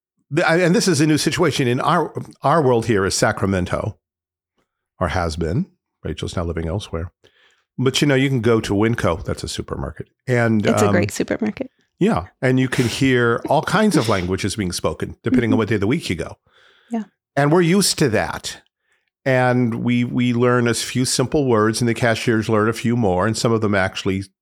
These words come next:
Speaker 1: have some other language as their first language. And we get by 'cause we're used to it and we expect it. Um, and we make an effort for the sake of largely living in peace and trading with one another profitably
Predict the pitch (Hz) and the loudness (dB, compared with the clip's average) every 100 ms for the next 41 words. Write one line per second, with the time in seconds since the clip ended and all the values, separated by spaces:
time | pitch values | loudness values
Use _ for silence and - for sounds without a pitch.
0 | _ - - 90 98 90 - 101 95 95 | _ -20 -6 -2 -2 -2 -2 0 0 0
1 | 90 90 87 85 92 - 120 - 82 80 | 0 -2 -4 -6 -10 -6 -8 -4 -8 -6
2 | 95 - - - - - - 160 170 147 | -10 -12 -20 -20 -20 -20 -2 0 2 2
3 | 165 170 165 107 95 156 123 131 123 147 | 0 2 0 -2 -2 -2 2 0 2 2
4 | - 180 175 170 107 95 - - 131 123 | 2 0 0 0 -4 -2 -6 -2 -2 -2
5 | - 135 131 - _ _ - - _ _ | -2 -2 -2 -12 _ _ -20 -20 _ _
6 | _ - 107 98 101 - 123 120 123 135 | _ -4 0 0 -2 -2 0 2 2 0
7 | 135 117 135 135 - 98 - - - _ | 0 0 -2 -2 -2 -2 -4 -10 -12 _
8 | _ _ _ _ _ 123 113 - 131 117 | _ _ _ _ _ -2 0 0 -2 0
9 | 113 113 - _ _ 104 101 147 143 107 | -2 -4 -16 _ _ -2 0 0 -2 -2
10 | 98 107 - 104 117 127 123 104 104 107 | -2 -4 -4 -2 0 0 0 -2 -2 -2
11 | 98 107 - 98 104 110 - - 139 185 | -2 -4 -4 -2 -2 -6 -10 -2 0 2
12 | 113 98 87 98 98 95 95 90 - 131 | 0 -2 -2 -2 0 -2 -2 -2 0 -2
13 | 151 90 80 92 101 | -2 -6 -6 -6 -8